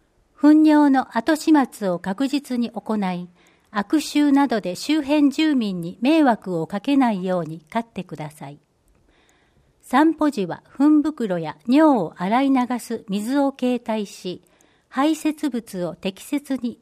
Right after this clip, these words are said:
処理してください。鳴き声で周辺住民に迷惑をかけないよう、無駄吠えをさせないしつけをしてください。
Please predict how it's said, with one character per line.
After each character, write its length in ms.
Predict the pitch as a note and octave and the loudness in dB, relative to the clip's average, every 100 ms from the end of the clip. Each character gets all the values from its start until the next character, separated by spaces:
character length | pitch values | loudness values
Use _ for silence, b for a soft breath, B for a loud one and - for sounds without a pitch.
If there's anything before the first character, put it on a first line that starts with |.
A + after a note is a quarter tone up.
| - | -4
処 100 | D4 | -2
理 120 | C#4+ | -2
し 100 | G3+ | -6
て 140 | - F3 | -12 -16
く 160 | - | -12
だ 120 | D#3+ D#3+ | -14 -14
さ 220 | - D3+ | -14 -14
い。 140 | D3 _ _ _ _ _ _ _ _ _ _ _ _ _ _ _ _ _ - | -14 _ _ _ _ _ _ _ _ _ _ _ _ _ _ _ _ _ -6
鳴 140 | G#3 | -6
き 180 | - D#4 | 0 0
声 300 | D#4+ D#4 B3 | 2 2 2
で 180 | E3+ E3+ - | -4 -10 -10
周 280 | - D4 | -4 -2
辺 280 | C#4 D#4 D4 | 2 4 4
住 200 | C4 D4 | 4 0
民 280 | A#3 F#3+ F3 | 0 -4 -8
に 180 | E3+ - | -10 -2
迷 220 | C#4+ E4 | 2 4
惑 380 | C#4 A3+ G3+ F3 | 2 0 -4 -4
を 40 | |
か 140 | D#3+ F#3 | -4 -4
け 180 | C4+ C4 | -2 0
な 140 | A3 | 0
い 180 | F3 D#3+ | -4 -6
よ 280 | E3 D3+ b b b b - | -8 -8 b b b b -4
う、 60 | |
無 60 | A3 | 0
駄 120 | C#4 | 2
吠 200 | D4+ D4 C#4+ | 4 4 2
え 40 | |
を 120 | C4 A#3+ | 0 -4
さ 160 | G#3 | -6
せ 180 | G3+ B3 | -4 -4
な 160 | A#3 G#3+ | -2 -4
い 160 | G#3+ | -8
し 180 | - A#3 | -12 -12
つ 160 | - - | -12 -8
け 220 | - D4+ | -2 0
を 140 | C#4+ - | 0 -6
し 140 | - | -8
て 100 | A3 | -8
く 140 | A3 | -6
だ 140 | G3 G3 | -8 -8
さ 180 | - | -12
い。 100 | E3 | -14